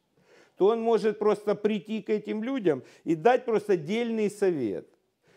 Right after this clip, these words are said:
что вот есть Всевышний, надо туда вопль послать, и он, услышав просьбу о помощи,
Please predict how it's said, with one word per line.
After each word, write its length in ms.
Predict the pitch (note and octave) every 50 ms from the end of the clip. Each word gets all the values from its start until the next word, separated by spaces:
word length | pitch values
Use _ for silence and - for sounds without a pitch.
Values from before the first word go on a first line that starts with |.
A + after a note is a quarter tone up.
| _ _
что 220 | _ - - F3+
вот 180 | F3+ G3 F#3+ F#3+
есть 320 | G3 A3+ B3 A#3+ - -
Всевышний, 1040 | - - G#3 G#3 F#3 E3 E3+ E3+ E3 D3+ C#3+ - - D3 D3 C#3 C3+ C3 B2+ - - _ _ _ _ _ _ _
надо 380 | - D3+ F#3+ G#3 A3+ G3 G#3+ G3
туда 460 | - F#3 F3+ F3 F3 G#3 G3+ F#3+ F#3+ -
вопль 540 | D#3+ E3 F3 F#3+ F#3+ F3 F#3 - E3 D3+
послать, 720 | C3+ - D3+ C#3 - - - C3+ C3+ C3 B2+ B2 A#2 - _ _ _ _ _ _ _ _ _ -
и 80 | - D#3
он, 240 | G3+ A3 A3+ A3
услышав 640 | G#3+ G#3 G#3 - G3+ G#3+ A3+ A3+ F#3+ - - G3 F3+ - - _ _ _
просьбу 560 | - G3 G3+ G#3 G3 D#3 D3 E3 F3 F#3 F#3
о 80 | F3+ F3+
помощи, 960 | F3+ - C4 C#4+ D4+ D4 C4 A3+ E3+ C#3 - - - - A2 G2 F#2 - -